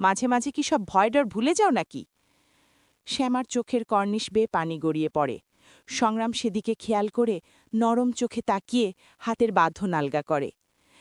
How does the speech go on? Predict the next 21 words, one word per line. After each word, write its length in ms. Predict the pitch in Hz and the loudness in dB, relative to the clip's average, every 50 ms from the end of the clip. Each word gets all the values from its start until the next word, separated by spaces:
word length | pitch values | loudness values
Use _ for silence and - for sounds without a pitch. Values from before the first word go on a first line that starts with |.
| _ _ | _ _
শ্যামা 360 | - - - 240 226 233 233 240 | -10 -4 -2 0 2 2 0 -2
সংগ্রামের 480 | - - 220 208 214 220 220 226 226 - | -2 -2 -2 -2 -2 -2 -2 -2 -4 -4
চোখে 280 | - 226 220 - - 240 | -2 -4 -4 -2 -2 -6
চোখ 300 | - - 208 190 - - - | -4 -2 -4 -4 -4 -4 -4
রেখে 320 | 214 - - - 233 180 _ _ - - - _ - 208 | -4 -4 -2 -4 -4 -4 _ _ -20 -20 -20 _ -8 -6
ভেজা 460 | 196 208 240 226 202 202 233 220 196 | -2 2 2 2 2 4 4 4 4
অসহায় 440 | 190 - - 220 214 190 214 214 214 | 2 0 -2 -4 -4 -4 -4 -6 -6
কণ্ঠে 420 | - 190 175 175 175 - - 214 | -4 -4 -4 -4 -6 -6 -6 -2
বলে, 340 | 180 180 170 180 190 165 170 _ _ _ _ _ _ _ _ _ _ _ _ _ _ _ _ _ - | -2 0 -2 -2 -4 -6 -10 _ _ _ _ _ _ _ _ _ _ _ _ _ _ _ _ _ -2
"কোনো 280 | - 254 277 285 311 | 0 0 0 0 -2
জোর 280 | 262 247 294 269 269 262 | -2 -2 0 0 0 -2
খাটানো 440 | - - 285 - 294 285 285 294 285 | -2 -6 -4 -2 -2 -2 -2 -2 -4
সম্পর্কে 580 | - - 269 240 233 - 262 262 - - 277 | -2 -2 -2 -2 0 0 -2 -2 -2 -6 -8
থাকতে 440 | - - 254 233 - _ - 254 240 | -6 -4 -4 -4 -4 _ -4 -4 -2
চাই 280 | - 269 226 208 220 233 | 0 0 0 0 0 0
না 200 | 233 226 185 160 | 0 0 0 -2
আমি। 240 | 147 147 147 143 - _ _ _ _ _ _ _ _ _ _ _ _ _ - | -4 -6 -10 -10 -12 _ _ _ _ _ _ _ _ _ _ _ _ _ 0
দয়া 280 | 220 247 233 233 247 269 | 2 4 4 4 2 2
দেখাইছিলেন 640 | 254 277 269 - 311 311 277 - - 269 247 214 196 | 2 0 0 0 -2 -4 -4 -2 0 0 0 0 0
না 160 | 190 185 180 | 0 0 0
আমারে? 320 | 175 180 185 185 220 302 | 0 0 0 -2 -2 -4